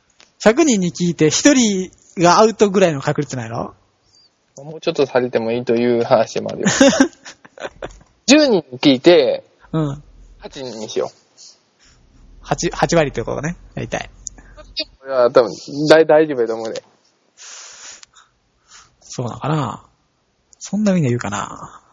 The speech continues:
Speaker 2: そういう、あ、あっちの角をクッと曲がってもらって言う。
Speaker 1: わかった。じゃあそういうことにしよ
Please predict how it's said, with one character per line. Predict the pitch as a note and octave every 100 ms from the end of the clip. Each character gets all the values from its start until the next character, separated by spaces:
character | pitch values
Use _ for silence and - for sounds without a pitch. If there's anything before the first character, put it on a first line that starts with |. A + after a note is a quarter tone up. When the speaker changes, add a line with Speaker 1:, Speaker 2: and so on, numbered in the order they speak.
| _ _ _ _
Speaker 2:
そ | A3
う |
い | G3+
う、 | F#3+ _ _ -
あ、 | A3 - _
あ | F#3+ G#3
っ | -
ち | A3+
の | G#3+ G3
角 | F3+ F3
を | E3+
ク | -
ッ |
と | F#3+ E3
曲 | E3
が | D#3+
っ | -
て |
も | E3+ E3+
ら | D#3
っ |
て | - C3+
言 | F#3+ F3
う。 | D#3 - - _ _ - _ _ _ - - - - - - - _ _ _ _ _ - - - - _ _ _ _
Speaker 1:
わ | A#2+ A#2
か |
っ | A2
た。 | A2 _ -
じ |
ゃ | B2
あ |
そ | C#3
う |
い | C3
う |
こ | B2
と |
に |
し |
よ | B2